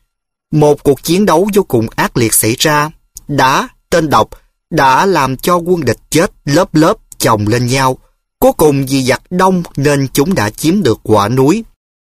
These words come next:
Bảy chiến sĩ xung phong ở lại chặn địch cho mười bạn chiến đấu rút vào rừng sâu và đã hy sinh oanh liệt ngay tại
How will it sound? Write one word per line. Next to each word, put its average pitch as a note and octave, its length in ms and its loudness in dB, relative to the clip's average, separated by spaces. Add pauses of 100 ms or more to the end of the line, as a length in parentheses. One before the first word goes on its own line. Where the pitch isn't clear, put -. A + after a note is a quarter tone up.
(120)
Bảy A2+ 160 0
chiến E3+ 160 -2
sĩ A#2 200 0
xung C3 200 -2
phong C3+ 260 -2
ở A2+ 120 -2
lại A2 320 -2
chặn A2+ 260 -4
địch A#2 140 0 (160)
cho E3+ 240 2
mười A2 320 -2
bạn A2 440 -2 (160)
chiến E3 280 0
đấu D#3+ 300 2
rút - 280 -4
vào G#2 180 0
rừng G2+ 180 -2
sâu D#3 360 0 (280)
và D3+ 120 2
đã C3+ 220 0
hy F#3 140 2
sinh F3+ 340 0
oanh F3 220 -2
liệt G#2+ 320 -2
ngay C3+ 360 -2
tại G2 220 -4